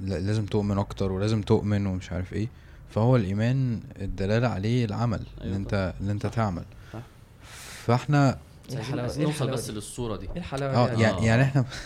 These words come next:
Speaker 1: <laughs> يعني إحنا مؤمنين.
Speaker 2: درس عقيدة ده.
Speaker 1: خ-، خلينا نقول إحنا عارفين إن ده،
Speaker 2: عندنا،
Speaker 1: إن ده كلام
Speaker 2: عندنا،
Speaker 1: ربنا.
Speaker 2: عندنا إيمان، بس هل هو
Speaker 1: في فرق
Speaker 2: كافي؟
Speaker 1: بين إنك عارف وفي فرق بين إنك مؤمن، يعني صح؟ مش كده؟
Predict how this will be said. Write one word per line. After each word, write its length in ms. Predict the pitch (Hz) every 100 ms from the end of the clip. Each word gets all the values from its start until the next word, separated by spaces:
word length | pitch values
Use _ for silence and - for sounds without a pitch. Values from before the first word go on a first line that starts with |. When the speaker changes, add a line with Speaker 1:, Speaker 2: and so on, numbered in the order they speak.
| -
Speaker 1:
<laughs> 280 | - -
يعني 180 | 104 107
إحنا 120 | 135
مؤمنين. 600 | 135 107 104 101 117 131 123 -
Speaker 2:
درس 260 | 104 117 -
عقيدة 300 | 76 - 98
ده. 340 | - - -
Speaker 1:
خ-، 120 | - -
خلينا 360 | 120 120 165
نقول 200 | 156 156
إحنا 360 | 139 - 135 - -
عارفين 600 | 104 - 151 151 98 110 - - - - - - - - - -
إن 200 | 104 107
ده، 120 | 113
Speaker 2:
عندنا، 200 | 127 113
Speaker 1:
إن 100 | 113
ده 100 | 123
كلام 160 | 123 117 113
Speaker 2:
عندنا، 60 | 110
Speaker 1:
ربنا. 140 | 110
Speaker 2:
عندنا 200 | 117 156
إيمان، 400 | 113 113 107 104
بس 200 | 104 -
هل 140 | 123
هو 80 | 139
Speaker 1:
في 100 | 135
فرق 140 | 131 156
Speaker 2:
كافي؟ 120 | 151
Speaker 1:
بين 140 | 143
إنك 280 | 156 135 -
عارف 420 | 107 120 165 -
وفي 160 | 98 120
فرق 80 | 127
بين 160 | 123 120
إنك 160 | 117
مؤمن، 280 | 117 95 87 - - 98
يعني 380 | 90 90 87 -
صح؟ 240 | - 131 135
مش 100 | -
كده؟ 180 | 117 151